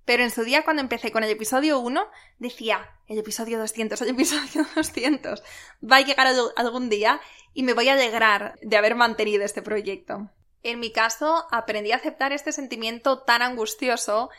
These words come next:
y a centrarme en el futuro, ¿no? En ese episodio doscientos.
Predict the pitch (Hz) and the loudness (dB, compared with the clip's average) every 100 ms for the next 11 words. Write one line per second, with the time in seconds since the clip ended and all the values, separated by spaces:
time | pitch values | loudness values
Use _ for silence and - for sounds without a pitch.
0 | - _ _ - 254 254 302 262 240 254 | -20 _ _ 2 2 2 -4 2 4 4
1 | 262 262 - _ 233 233 214 226 214 226 | 0 -2 -6 _ -6 -4 -4 -6 -2 -2
2 | - 202 - 247 262 247 247 277 277 - | -2 -8 -2 0 2 0 -2 -4 -4 -6
3 | 220 220 214 233 226 226 208 208 208 208 | -6 -6 -4 -4 -2 0 0 -2 -4 -8
4 | 208 - - - | -8 -10 -10 -12